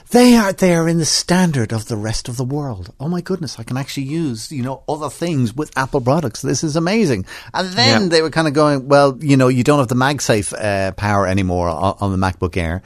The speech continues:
Speaker 1: And in some ways, I'm kind of like, you know, "Oh, well,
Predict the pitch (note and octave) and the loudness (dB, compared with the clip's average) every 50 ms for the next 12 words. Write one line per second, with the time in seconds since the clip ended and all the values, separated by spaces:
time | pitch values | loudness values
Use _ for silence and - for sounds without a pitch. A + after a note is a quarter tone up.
0 | - - - - - - - - C#3+ E3+ F#3 F3 C3+ - G#3+ A3+ A#3+ G#3+ F#3 F3 | -12 -18 -18 -16 -18 -12 -4 -2 0 2 2 2 2 4 4 4 6 6 4 4
1 | C#3+ D#3+ D3+ C#3 B2+ E3 D3+ C#3+ C3 A#2+ C#3 C3+ A#2+ - - B2+ B2+ B2 A#2+ A#2 | 6 4 2 2 2 2 2 2 2 2 2 0 0 0 0 2 2 4 2 2
2 | A#2 - - - - - - - - - _ - - D3 C#3+ C3+ C3 B2 A#2+ A#2 | 0 -4 -14 -18 -18 -18 -20 -20 -20 -20 _ 0 2 4 4 6 6 6 6 6
3 | A#2 G2 - | 4 4 0